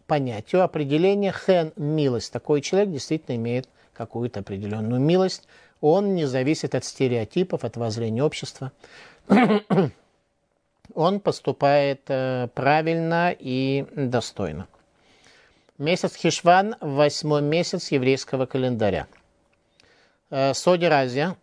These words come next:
одна из очень глубоких, э, сокрытых книг Кабалы, говорит: «Акрав мазаль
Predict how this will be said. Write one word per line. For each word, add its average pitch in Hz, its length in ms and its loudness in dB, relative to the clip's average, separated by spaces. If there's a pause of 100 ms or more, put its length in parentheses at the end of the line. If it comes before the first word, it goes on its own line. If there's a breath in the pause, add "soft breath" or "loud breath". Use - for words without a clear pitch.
(140)
одна 127 440 -2
из 120 100 -2
очень 127 840 0 (380)
глубоких, 147 1000 0
э, 127 180 0
сокрытых 131 680 -2
книг 127 280 -4
Кабалы, 120 420 2
говорит: 147 540 0 (340)
«Акрав 151 680 2
мазаль 156 760 2